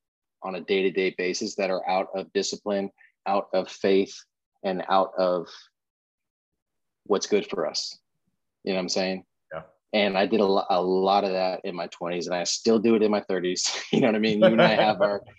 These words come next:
Speaker 2: <laughs>
Speaker 1: our training calls all the time. You know what I mean? But on the really big things that matter, we gotta stop doing it. You know what I mean? Like, family time is a, is a big one for me now.
Speaker 2: Yeah.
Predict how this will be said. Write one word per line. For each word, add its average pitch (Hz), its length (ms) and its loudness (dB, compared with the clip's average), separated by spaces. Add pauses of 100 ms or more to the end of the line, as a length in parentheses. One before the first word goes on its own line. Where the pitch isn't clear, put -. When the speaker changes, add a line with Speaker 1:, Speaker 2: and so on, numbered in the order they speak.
Speaker 2:
<laughs> - 240 -12
Speaker 1:
our 113 140 0
training 135 360 0
calls 131 280 -2
all 127 180 -2
the - 60 -16
time. 110 480 -8
You 110 60 -6
know 110 80 -2
what 107 80 -4
I 104 40 -6
mean? 104 300 -6 (520)
But 104 340 0 (280)
on 110 200 -6
the 107 120 -4
really 117 380 0
big 113 300 -2 (120)
things 101 300 -6
that 90 200 -4
matter, 92 580 -2
we 92 140 -2
gotta 87 220 0
stop - 340 -8
doing 85 320 -6
it. - 60 -18 (120)
You 92 100 -6
know 90 80 -6
what 85 80 -6
I 82 40 -6
mean? 87 280 -8 (460)
Like, 90 180 -4
family 90 300 0
time 82 320 -8
is 80 120 -8
a, 82 180 -4
is 82 120 -8
a 85 60 -6
big 87 200 -2
one 80 200 -10
for 82 100 -8
me 80 240 -10
now. 80 300 -14 (560)
Speaker 2:
Yeah. 76 160 -14